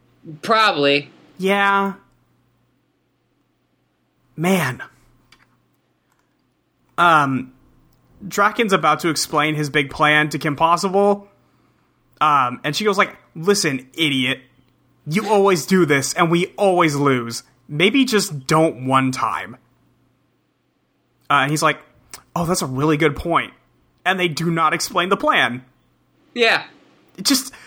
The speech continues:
Speaker 2: just as simple as that. They just don't explain the plan. It's incredible.
Speaker 1: It's great.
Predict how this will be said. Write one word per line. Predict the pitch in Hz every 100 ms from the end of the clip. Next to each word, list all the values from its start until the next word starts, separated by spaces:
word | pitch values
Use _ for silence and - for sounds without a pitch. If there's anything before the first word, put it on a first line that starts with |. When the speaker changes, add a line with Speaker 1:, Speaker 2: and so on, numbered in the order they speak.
| - 139
Speaker 2:
just | 208 - 269
as | 254
simple | 254 254 269 247
as | 240
that. | 269 139 151
They | 185
just | 160 208 151
don't | 160 185 185
explain | - - 190 190
the | 202
plan. | - 202 156 139
It's | 147
incredible. | 196 190 - 190 160 131 123 135 _ _ _ _ _
Speaker 1:
It's | 196 151
great. | 180 170 160 151 156 - -